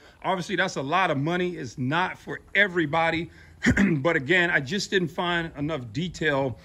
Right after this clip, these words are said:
uh, for people spending this kind of money on these things. So I decided I'd give as detailed of a go at this as I could.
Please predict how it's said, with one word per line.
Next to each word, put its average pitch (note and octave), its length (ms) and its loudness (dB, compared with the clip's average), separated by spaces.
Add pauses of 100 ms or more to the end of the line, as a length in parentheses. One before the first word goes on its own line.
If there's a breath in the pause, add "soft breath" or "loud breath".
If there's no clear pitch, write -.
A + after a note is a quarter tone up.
(420 loud breath)
uh, C#3 200 4
for D3 100 -6
people D#3+ 320 0
spending C4+ 400 2
this G#3 160 -2
kind G3 240 0
of C3 60 -2
money E3+ 340 2
on C#3 240 -4
these C3 220 -4
things. C#3+ 360 -4
So C3 140 -2
I D3 100 2
decided D3 400 0
I'd C#3 220 0 (400 loud breath)
give F#3 300 4
as D#3+ 260 -2
detailed F3 680 4
of C#3+ 200 0
a C3+ 80 4
go D#3+ 380 4
at C#3 120 0
this C#3+ 300 -4
as B2+ 140 -4
I B2 100 -2
could. D3 540 2